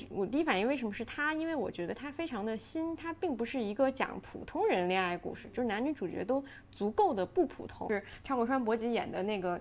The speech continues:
高等游民是这样的一个角色，但是他也会为恋爱心动，两个人最后也会摸到那颗苹果，然后也会有产生说，嗯，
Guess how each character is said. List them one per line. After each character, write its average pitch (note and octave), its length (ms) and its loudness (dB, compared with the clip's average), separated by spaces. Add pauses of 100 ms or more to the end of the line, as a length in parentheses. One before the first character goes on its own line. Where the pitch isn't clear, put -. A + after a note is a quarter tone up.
高 B3 160 6
等 F#3 220 -2
游 E3+ 100 -2
民 F3+ 200 -4
是 G#3+ 100 -6
这 - 140 0
样 B3 120 0
的 F#3+ 60 0
一 E3+ 140 -4
个 F#3+ 120 0
角 F3 220 -4
色， F3+ 260 -8
但 A3 140 -6
是 G#3+ 100 -8
他 A#3+ 120 -6
也 F#3+ 180 -4
会 A#3 240 0
为 G3 200 -2
恋 F#3 200 -2
爱 F#3 160 0
心 G#3+ 240 -6
动， G#3 180 0 (260)
两 E3+ 140 -2
个 F3+ 80 -2
人 G#3 160 -2
最 G#3 140 -2
后 G#3 180 -4
也 F#3 140 -2
会 A#3 160 -2
摸 A3 220 0
到 G#3+ 140 0
那 G3+ 100 -2
颗 G3+ 180 -4
苹 F#3+ 260 -6
果， - 220 -2
然 - 160 -6
后 F#3+ 160 0
也 - 140 -4
会 B3+ 180 0
有 - 180 0 (260)
产 - 200 -6
生 G#3+ 200 -2
说， G#3+ 200 -2 (440)
嗯， F#3 200 -2